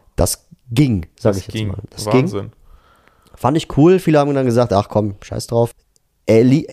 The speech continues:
Speaker 1: er li-, es, er ist preislich extrem in die Höhe geschossen, was ich, äh, was mich eigentlich nicht so interessiert, weil ich will den ja tragen.
Speaker 2: Mhm.
Speaker 1: Ich kann mir aber vorstellen, dass, dass, dass, dass ein Schuh, dass der trotzdem halt extrem limitiert ist, weil das viele nicht gemacht haben.
Speaker 2: Mhm.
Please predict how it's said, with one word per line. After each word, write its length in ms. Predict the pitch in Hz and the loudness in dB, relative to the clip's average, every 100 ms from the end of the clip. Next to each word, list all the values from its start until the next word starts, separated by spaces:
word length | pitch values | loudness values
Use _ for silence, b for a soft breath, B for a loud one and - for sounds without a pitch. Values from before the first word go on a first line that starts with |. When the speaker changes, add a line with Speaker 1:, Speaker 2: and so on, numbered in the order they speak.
| - - | -6 0
Speaker 1:
er 80 | |
li-, 180 | 123 139 120 | 0 0 -2
es, 160 | 131 | -4
er 320 | - 123 127 | 0 0 2
ist 160 | 143 - | 0 -2
preislich 440 | - 147 180 175 147 | 0 0 0 -4 -6
extrem 400 | 117 - 156 175 | -8 -2 0 2
in 80 | 139 | 4
die 100 | 117 | 4
Höhe 220 | 139 175 | 4 2
geschossen, 560 | 180 - - 196 233 - - | 0 -6 -8 -8 -12 -12 -10
was 140 | 123 | -6
ich, 280 | 131 - - | -8 -8 -2
äh, 340 | 123 120 117 - | 0 2 2 -2
was 140 | - 147 | -4 -2
mich 140 | 123 | 0
eigentlich 200 | 123 139 | 2 2
nicht 120 | 139 | 0
so 80 | 135 | 0
interessiert, 360 | 120 110 135 147 | 0 0 2 2
weil 120 | 117 | 2
ich 100 | 113 | 2
will 100 | 113 | 2
den 140 | 113 | 2
ja 80 | 104 | 0
tragen. 400 | - 113 143 175 - | 0 0 0 -4 -8
Speaker 2:
Mhm. 280 | 120 117 127 - - | -10 -8 -10 -16 -18
Speaker 1:
Ich 100 | - | -4
kann 160 | 117 | 0
mir 60 | 127 | 2
aber 140 | 117 | 2
vorstellen, 560 | 110 123 127 123 117 110 | 2 0 0 0 0 0
dass, 300 | 107 - - | -2 -4 -12
dass, 260 | 95 - - | -12 -12 -10
dass, 480 | 98 - - - - | -10 -10 -10 -14 -14
dass 160 | - | -12
ein 60 | 107 | -10
Schuh, 280 | - 117 117 | -8 -6 -6
dass 140 | 113 | -6
der 100 | 107 | -6
trotzdem 320 | - 113 123 107 | -4 -6 -4 -4
halt 100 | - | -6
extrem 320 | - - 110 | -8 -4 0
limitiert 420 | 107 107 120 - | 0 0 -2 -4
ist, 220 | - - _ _ | -6 -12 _ _
weil 100 | 104 | -6
das 140 | 107 | -4
viele 200 | - 110 | -2 0
nicht 140 | 107 - | -2 -2
gemacht 320 | 107 101 - | -4 -4 -8
haben. 180 | 95 104 _ - | -10 -10 _ -8
Speaker 2:
Mhm. 280 | 127 117 | -4 -4